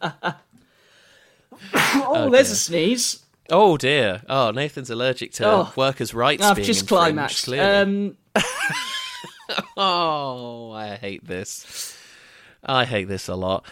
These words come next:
Speaker 2: We're back at the store. We're in the Chinese food aisle. I'm scared, Nathan, of what they're going to do here. <laughs>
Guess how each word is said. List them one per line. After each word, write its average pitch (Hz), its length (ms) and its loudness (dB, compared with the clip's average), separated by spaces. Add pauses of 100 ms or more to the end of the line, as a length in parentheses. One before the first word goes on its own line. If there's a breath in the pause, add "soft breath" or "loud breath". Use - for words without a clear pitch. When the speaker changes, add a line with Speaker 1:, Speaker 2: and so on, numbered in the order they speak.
(160 loud breath)
Speaker 2:
We're 165 120 4
back 240 200 8
at 190 60 4
the 185 80 -2
store. 190 500 2
We're 175 100 4
in 175 80 2
the 170 60 -2
Chinese 190 520 2
food 143 260 2
aisle. 143 360 4 (100)
I'm 220 260 6
scared, 160 680 0
Nathan, 123 460 0
of - 220 0
what 147 240 0
they're 143 120 6 (140)
going 151 140 4 (120)
to 156 140 -4 (200)
do 165 200 0 (300)
here. - 340 -6 (760)
<laughs> 98 400 0